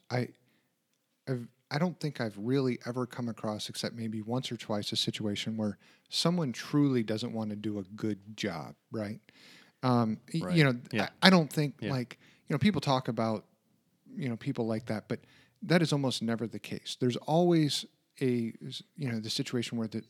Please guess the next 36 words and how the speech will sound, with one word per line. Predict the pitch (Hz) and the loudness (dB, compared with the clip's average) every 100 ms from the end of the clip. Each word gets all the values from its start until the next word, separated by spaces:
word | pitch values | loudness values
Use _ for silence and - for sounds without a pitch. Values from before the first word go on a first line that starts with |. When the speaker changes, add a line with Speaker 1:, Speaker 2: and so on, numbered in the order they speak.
| _ | _
Speaker 1:
someone | - 143 131 | -4 -2 0
is | 117 104 | 0 -2
in | 113 107 - _ _ _ | -4 -4 -8 _ _ _
the | 120 120 | -4 -2
wrong | 110 117 127 147 131 | 2 4 4 2 0
job. | 110 90 92 123 - - _ _ | -2 -4 -8 -14 -20 -20 _ _
They're | 131 | 2
Speaker 2:
Mm-hmm. | 117 113 | 4 6
Speaker 1:
bitter | 139 170 160 | 6 6 2
about | - 135 123 123 - | -2 -4 -4 -4 -4
something | - - 117 107 117 110 | -2 2 0 -2 -4 -2
that's | 107 - | -4 -6
been | - 110 101 | -6 -6 -6
done | 113 110 110 | -4 -4 -4
to | 117 | -6
them, | 107 107 110 110 - - - _ - | -6 -4 -4 -8 -16 -20 -20 _ 2
or | 131 123 117 - | 6 6 4 2
certain | - 151 147 | 0 2 0
circumstances | 135 - 135 123 - 113 110 117 110 | -2 -2 -2 -2 -4 -4 -4 -6 -6
are | |
preventing | 104 110 113 127 120 | -6 -4 0 0 0
them | 107 101 104 - _ _ _ | 0 -2 -4 -8 _ _ _
from | - 117 | -2 0
doing | 110 117 113 107 | 2 0 0 -2
their | 104 | -4
job | 95 - 101 98 - - | -4 -4 -4 -6 -8 -16
appropriately. | - 120 101 - 80 92 87 - - - _ - | -6 -4 -2 -4 -8 -10 -14 -18 -20 -20 _ -4
And | 131 123 117 _ - | 0 0 -4 _ -6
I | 127 | -2
always | 123 127 113 | 0 0 -2
find | 113 113 | -4 -4
it | 104 | -6
is, | 104 98 - _ _ _ _ - | -6 -8 -12 _ _ _ _ -10
you | 113 | -8
know, | 101 95 _ | -8 -12 _
better | 117 110 143 110 95 123 | -6 0 0 0 -4 -8